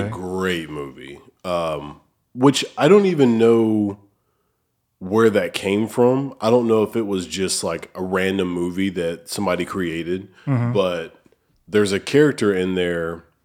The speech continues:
Speaker 2: who is kinda like Bruce Banner and the Hulk. It's a, um, it's a scientist who, uh, created, he called it an elixir that, um, he drinks,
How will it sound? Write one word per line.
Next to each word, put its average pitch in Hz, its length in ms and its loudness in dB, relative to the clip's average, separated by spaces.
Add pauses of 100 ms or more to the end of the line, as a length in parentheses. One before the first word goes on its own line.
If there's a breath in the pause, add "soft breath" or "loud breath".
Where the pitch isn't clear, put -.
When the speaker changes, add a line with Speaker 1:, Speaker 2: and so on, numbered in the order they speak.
(880)
Speaker 2:
who 95 460 0
is 90 200 -6
kinda 117 280 2
like 82 460 -4
Bruce 98 320 -4
Banner 85 360 -4
and 76 100 -10
the 73 80 -8
Hulk. - 380 -8 (380 soft breath)
It's 107 200 0
a, 92 240 2
um, 78 500 -6
it's 98 140 -8
a 98 60 -4
scientist 110 840 0
who, 85 600 -4 (400 soft breath)
uh, 85 220 -10
created, 101 760 0
he 95 100 -10
called 95 300 -2
it 90 180 -4
an 92 140 -6
elixir 80 640 -6 (400 soft breath)
that, 85 440 -2
um, 78 480 -10 (140)
he 104 140 -4
drinks, 85 640 -4